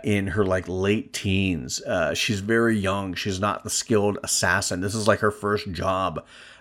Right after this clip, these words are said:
uh, that Kingpin's given her. She's not the trained fighter and assassin that she becomes later. So she's not going to be that smooth with her fighting style and, and not that smooth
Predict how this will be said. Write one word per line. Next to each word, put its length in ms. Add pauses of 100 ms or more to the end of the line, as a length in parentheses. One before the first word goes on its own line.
uh, 140
that 180
Kingpin's 540
given 220
her. 120
She's 240
not 300
the 80
trained 500
fighter 400
and 80
assassin 680 (440)
that 240
she 240
becomes 580
later. 460
So 360 (520)
she's 340
not 300 (180)
going 360
to 100
be 400
that 500
smooth 960
with 240
her 120
fighting 520
style 560
and, 180
and 320
not 220
that 200
smooth 640